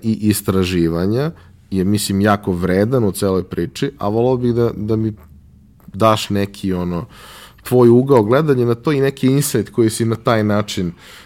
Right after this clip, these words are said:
naučio tako što u četiri ujutru n-, u nekim mračnim ćoškovima YouTube-a gledaš ne-, neku čudnu stvar i razmišljaš zašto bi ovo videlo dva miliona ljudi koliko piše da je videlo.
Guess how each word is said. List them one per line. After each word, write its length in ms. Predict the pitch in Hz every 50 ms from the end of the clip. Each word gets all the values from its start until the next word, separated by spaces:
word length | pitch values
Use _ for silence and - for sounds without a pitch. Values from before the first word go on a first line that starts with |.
| - -
naučio 440 | - 104 104 107 104 - - 107 90
tako 300 | - - 95 92 - -
što 180 | - - - 92
u 60 | 90
četiri 400 | 92 - 98 92 - 98 98 95
ujutru 440 | 95 90 87 85 - 92 95 85 - - - - - _ -
n-, 180 | - 95 98 85
u 100 | 92 95
nekim 320 | 98 98 95 95 - 98 95 92 87 90 95 98
mračnim 480 | 104 104 101 95 - - 95 90 85
ćoškovima 540 | 85 - 92 90 - - 104 95 92 90 92
YouTube-a 460 | 95 95 92 - - 98 95 87 87
gledaš 420 | 87 92 92 87 87 85 - - -
ne-, 180 | 92 90 85 82
neku 360 | 87 92 90 87 85 - - -
čudnu 380 | - - 98 87 90 87 85
stvar 380 | - - - 95 95 90 87 85
i 100 | 85 87
razmišljaš 480 | 90 87 85 95 95 87 - 98 92
zašto 360 | 90 101 95 95 - - - 90
bi 140 | 87 92
ovo 300 | 87 87 87 87 85 82 80 82
videlo 420 | 92 92 92 85 87 85 85 85
dva 180 | 90 92 82 80
miliona 380 | 85 82 82 82 80 82 82
ljudi 200 | 82 85 80 82
koliko 260 | 82 - 151 107 135
piše 300 | 131 - 85 85 - -
da 100 | 90 82
je 60 | - 80
videlo. 280 | - 57 52 - -